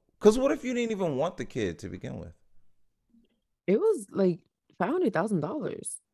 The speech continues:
Speaker 2: I don't know. No,
Speaker 1: Five hundred thousand?
Speaker 2: but it, you know what it
Speaker 1: How
Speaker 2: is?
Speaker 1: much
Speaker 2: It's the
Speaker 1: money does she
Speaker 2: audacity.
Speaker 1: have? It, I, and that's what I'm like.
Speaker 2: Listen, I'm gonna need to know what she does for a job. If she has two hundred fifty K in her fucking trunk, that's very sus. Is
Speaker 1: How,
Speaker 2: she
Speaker 1: how
Speaker 2: pushing?
Speaker 1: do you muster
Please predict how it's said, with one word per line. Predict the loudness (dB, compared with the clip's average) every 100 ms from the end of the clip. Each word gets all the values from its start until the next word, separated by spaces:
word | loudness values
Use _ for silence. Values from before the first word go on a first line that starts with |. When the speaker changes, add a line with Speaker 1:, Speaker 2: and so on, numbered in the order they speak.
| _ _ -6
Speaker 2:
I | -4
don't |
know. | 0
No, | 0
Speaker 1:
Five | 0
hundred | 0 0 -2
thousand? | 0 4 4
Speaker 2:
but | 4 2 2
it, | 2 2
you | 2
know | 0
what | 2
it |
Speaker 1:
How | 4
Speaker 2:
is? |
Speaker 1:
much | 2 2
Speaker 2:
It's |
the | 0
Speaker 1:
money | 2 2
does | 2 0
she | -2 -4 -4
Speaker 2:
audacity. |
Speaker 1:
have? | -4 -4 -6 -10 -12 -6
It, | -4 -4 -8 -14 -2
I, | 4 4 2
and | 0 4
that's | 4 4
what | 4
I'm | 4 2 -4 -6
like. | 2 4 4 2 -4 _ _ -4
Speaker 2:
Listen, | -2 0 -2 0
I'm | 0 2 4
gonna | 2 2
need | -2 0
to | 0
know | 2
what | 0
she | 0
does | -2 -2
for | 0 0
a |
job. | 0 2 2 0
If | -2
she | -4
has | -6
two | -4 -4
hundred | -2 -2
fifty | -6 -4
K | 0 0
in | 0 -4
her | -4
fucking | -4 -4 -4 -6
trunk, | -2 -2 0
that's | -4 0
very | 2 2
sus. | 2 2
Is | 2
Speaker 1:
How, | 0
Speaker 2:
she | -2
Speaker 1:
how | 0
Speaker 2:
pushing? | 2 4 2 0
Speaker 1:
do | -6
you | -8 -4
muster | -2 0 0 -2 -2 0 2 2 0 -4